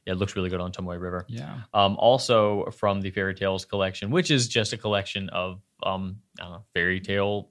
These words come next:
Speaker 1: themed, I think mostly Alice in Wonderland or Alice Through the Looking Glass themed
Speaker 2: Mm-hmm.
Speaker 1: inks that has, uh, the features of the ink printed on the box to say sheen high, shading low, dual tone, you know. So that's really cool that they actually put that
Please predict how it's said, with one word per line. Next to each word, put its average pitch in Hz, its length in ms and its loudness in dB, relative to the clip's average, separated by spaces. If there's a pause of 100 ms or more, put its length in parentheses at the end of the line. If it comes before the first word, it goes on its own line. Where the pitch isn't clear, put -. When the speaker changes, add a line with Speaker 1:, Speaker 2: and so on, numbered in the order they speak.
Speaker 1:
themed, 101 380 -2
I 95 40 0
think 98 180 -4
mostly 98 380 -4
Alice 95 320 -2
in 95 120 -6
Wonderland 92 400 -4
or 92 60 0
Alice 92 240 -2
Through 98 80 -4
the 92 60 -2
Looking 95 300 -6
Glass 92 380 0
themed 95 320 0
Speaker 2:
Mm-hmm. 107 160 2
Speaker 1:
inks 95 280 -2 (360)
that 101 240 6 (500)
has, 92 680 2 (340)
uh, 80 420 -2
the 104 120 -4
features 101 380 -4
of 95 80 -6
the 107 80 -12
ink 90 340 -8 (240)
printed 120 400 0
on 104 180 -2
the 92 60 -2
box - 380 2
to - 100 -12
say 90 280 -4 (160)
sheen 104 600 -2
high, 90 540 -2
shading 95 600 -2
low, 92 640 2 (180)
dual 117 300 0
tone, 95 340 -4
you 95 120 -4
know. - 60 -6
So 131 120 -4
that's - 220 -4
really 226 180 -2
cool 95 240 -2
that 92 140 -6
they 85 100 -2
actually 95 300 -2
put - 300 -4
that 80 240 -2